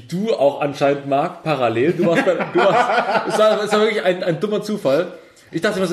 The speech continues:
lag so zu Hause und hab mir so, „Was machst du heute, um deinen geschafften Körper, wie gesagt, von vier Tagen Suff wieder auf Vordermann zu, äh, bekommen?“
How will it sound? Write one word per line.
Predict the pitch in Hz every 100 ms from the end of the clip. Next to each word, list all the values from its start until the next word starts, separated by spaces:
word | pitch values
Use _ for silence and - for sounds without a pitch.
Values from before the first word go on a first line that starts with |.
| 170
lag | 165
so | 170
zu | 165 147
Hause | 127 165
und | 156
hab | 143
mir |
so, | 139 - - - _
„Was | - 190 170
machst | 175 - 180
du | 160
heute, | 156 160
um | 143
deinen | 135 135
geschafften | 127 160 180 -
Körper, | 160 160 160
wie | 139
gesagt, | 160 143 165
von | 139
vier | 117 170 170
Tagen | 143 131 113
Suff | 147 165 - - - - -
wieder | 127 143 147 147 - - -
auf | 120 117
Vordermann | 143 151 113 98
zu, | 110 - -
äh, | 113 110
bekommen?“ | 117 113 131 156